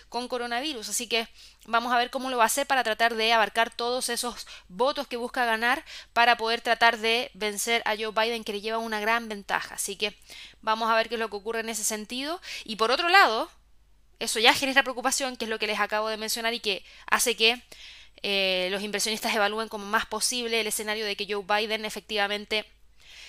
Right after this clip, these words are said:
gane las elecciones. Por otro lado, tenemos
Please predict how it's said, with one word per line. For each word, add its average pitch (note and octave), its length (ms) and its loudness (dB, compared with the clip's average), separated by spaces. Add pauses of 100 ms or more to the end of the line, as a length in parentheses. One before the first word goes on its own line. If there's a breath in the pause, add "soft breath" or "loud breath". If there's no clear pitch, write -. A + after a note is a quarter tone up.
(120 loud breath)
gane A3 280 6
las A3 260 0
elecciones. A3 920 -4 (100)
Por G3+ 120 -6
otro G#3 160 -6
lado, A3 180 2
tenemos A3 540 -6